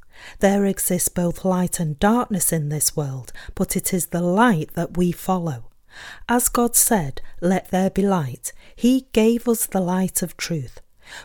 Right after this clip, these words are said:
When we are preaching the gospel, we are shining this light, and when we carry on with our everyday life, we are also following this light. Through the gospel of the water and the Spirit that God has given us,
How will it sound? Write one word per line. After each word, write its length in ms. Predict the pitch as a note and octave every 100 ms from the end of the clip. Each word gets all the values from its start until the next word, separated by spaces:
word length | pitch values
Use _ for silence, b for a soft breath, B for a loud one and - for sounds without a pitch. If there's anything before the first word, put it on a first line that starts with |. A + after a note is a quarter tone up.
| B
When 200 | G#3+ C4+
we 140 | C#4+
are 160 | C4+ C4
preaching 500 | - A#3+ A3 - G#3+
the 80 | G#3+
gospel, 580 | G3+ G3+ - G#3 G#3 B B
we 160 | - A#3+
are 180 | A3+ A#3
shining 680 | - - C4 C#4+ C#4 F3 D3
this 280 | C#3 - -
light, 380 | C#3 C3 - B B -
and 160 | D#3
when 180 | D#3+ D#3+
we 80 | F3
carry 400 | - F#3+ F#3+ G3
on 160 | G3
with 160 | G3 G3+
our 220 | G3 G3+ -
everyday 500 | A3 - A3 B3 A#3+
life, 460 | A#3 B3+ D4 D#4+ - B -
we 160 | C#4 C#4
are 260 | C4+ C4+ -
also 500 | C#4+ C#4+ - C#4 C4+
following 680 | - - B3 A#3 F3 D3+ D3
this 320 | C#3 C#3 -
light. 500 | C#3+ C#3 B2 - - - - - - - - _ B B B B -
Through 220 | - A#3
the 120 | A#3
gospel 420 | A#3+ C4+ - -
of 140 | B3 B3
the 100 | A3+
water 460 | G#3+ A3+ A3+ A#3 -
and 160 | G#3+
the 60 | G#3+
Spirit 500 | - - A3 C#3 -
that 200 | D#3+ -
God 220 | G#3 G#3
has 160 | A3 -
given 360 | G3 F3+ D3
us, 260 | C#3+ B2